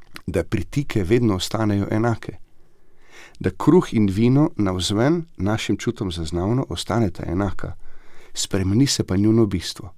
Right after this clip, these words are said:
Kruh neha biti, v svojem bistvu neha biti kruh, ampak postane Jezusovo telo. In vino v svojem bistvu neha posta-,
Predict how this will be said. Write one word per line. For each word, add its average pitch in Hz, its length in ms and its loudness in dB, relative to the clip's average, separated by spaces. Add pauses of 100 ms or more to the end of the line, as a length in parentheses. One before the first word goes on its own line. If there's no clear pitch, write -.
(1160)
Kruh 123 480 4 (420)
neha 101 360 2
biti, 95 360 -2
v 95 160 -2
svojem 123 380 4
bistvu 92 340 -2
neha 87 260 -4
biti 87 240 -8
kruh, - 400 -4 (360)
ampak 90 260 -4
postane 101 520 2
Jezusovo 92 560 2
telo. 73 320 -2 (920)
In 107 160 2
vino 156 520 6
v 82 160 -4
svojem 92 340 2
bistvu 151 420 0 (1000)
neha 104 280 2
posta-, 87 400 -2